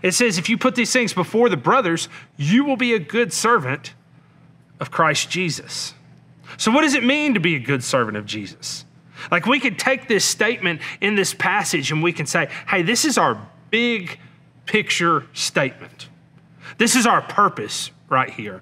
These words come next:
to be good servants of Jesus." It says, "A good servant is a follower of Christ." Like,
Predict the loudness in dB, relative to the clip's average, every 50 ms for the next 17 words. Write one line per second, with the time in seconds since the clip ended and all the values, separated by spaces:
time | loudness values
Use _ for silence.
0 | -14 -14 -6 -2 0 2 2 2 0 -2 -6 -4 0 4 4 4 4 2 -2 -2
1 | 2 4 4 4 4 2 0 -2 -4 -6 -6 -6 -8 -14 -20 _ -20 _ _ -20
2 | -20 _ -8 -6 -4 -2 -2 -2 -2 -2 -4 -6 -8 -8 -8 -6 -6 -8 -10 -14
3 | _ -20 _ _ -20 _ -20 -20 _ _ _ -20 -20 -20 -20 -20 -10 -6 -2 0
4 | 2 4 2 2 0 -2 -6 0 0 0 2 4 4 4 4 2 2 4 6 6
5 | 6 4 2 0 -2 -6 -12 -20 -20 _ -20 -20 _ -2 0 2 2 0 0 -4
6 | 0 2 6 6 6 6 6 4 2 2 2 2 0 0 -4 -6 -6 -6 -6 -6
7 | -6 -10 -10 -12 -12 -12 -16 _ _ _ 0 0 0